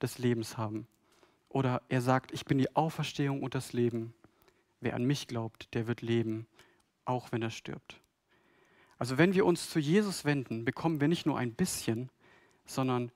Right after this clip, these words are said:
wir werden in Gott in seiner ganzen Fülle, ja, wir werden Gott in seiner ganzen Fülle finden.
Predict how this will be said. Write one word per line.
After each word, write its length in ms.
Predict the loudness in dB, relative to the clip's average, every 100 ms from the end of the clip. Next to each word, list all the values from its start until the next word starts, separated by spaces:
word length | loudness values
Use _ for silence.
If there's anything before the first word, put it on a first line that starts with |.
| -12
wir 160 | -4 2
werden 420 | 2 2 -2 -6 _ _ _
in 240 | 0 0 0
Gott 320 | -2 -4 -8 _ _ _ _ _ -2
in 120 | 2
seiner 220 | 2 2
ganzen 460 | 2 0 0 -4 -4
Fülle, 420 | -2 0 0 -4 -12 _ _ _ _ _ _
ja, 140 | -10 -6
wir 100 | -2
werden 220 | 2 2
Gott 180 | 2 0
in 140 | -2 0
seiner 240 | 2 2
ganzen 320 | 0 -2 -6
Fülle 220 | -6 -4
finden. 460 | -4 -6 -8 -10 -16